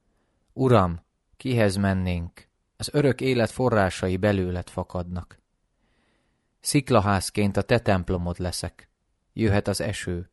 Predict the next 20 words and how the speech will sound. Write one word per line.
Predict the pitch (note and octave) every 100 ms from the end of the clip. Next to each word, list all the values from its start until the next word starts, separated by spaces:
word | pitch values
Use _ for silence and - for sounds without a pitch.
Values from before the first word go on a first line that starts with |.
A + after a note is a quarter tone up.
| _ _
s | -
fújhat | - C3+ G#2 G#2
a | G2
szél. | - F#2+ F2+ F2 - _ _ _
Nem | B2+ C#3
vesztem | B2+ G#2 - G#2+
el | G#2
a | F#2+
hitem, | F#2+ - F2+ F2 - _ _
nem | - A#2 A#2+
lesz | A2 -
úrrá | F3+ C#3 A#2
rajtam | G#2+ G#2+ G2+ A2
a | G#2
bizalmatlanság | A#2+ A2+ G#2 F#2+ F#2 - G2 F2+ - F#2 F2 F2
vagy | G2 G2+
a | G2+
depresszió. | G#2+ - G2 E2+ - F#2 F2+ F2 _ _ _ _ _ _ _
Életem | B2+ A#2+ G#2+ - G#2
értelme | A2 G2 - G2 F#2 F2+